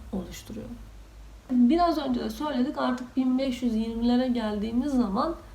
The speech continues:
bu yenilik araş-, arayışıyla birlikte ilk modern sanat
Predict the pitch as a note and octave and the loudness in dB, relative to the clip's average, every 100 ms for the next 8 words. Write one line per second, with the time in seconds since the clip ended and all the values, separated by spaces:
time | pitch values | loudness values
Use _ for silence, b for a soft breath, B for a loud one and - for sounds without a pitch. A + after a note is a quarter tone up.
0 | B - - B3 F4 E4 B3+ B3+ A#3+ A3 | B -20 -4 4 6 6 4 4 4 0
1 | A3 A3+ A3+ A3+ - - A3 G#3+ A#3 A#3 | -4 -4 -4 -6 -8 -8 -4 -2 0 -2
2 | - D4 C4 G3 G3 F#3 G3 - D#4+ G#4 | -2 -4 -4 -4 -6 -6 -10 -2 -2 0
3 | - B B B B B - F#4 F4+ - | -6 B B B B B 2 4 4 2
4 | B3+ B3+ B3+ C#4 D#4 E4 - C4+ C4 C#4+ | 4 6 6 6 4 0 -2 -4 -2 -2
5 | D4+ - | -2 -6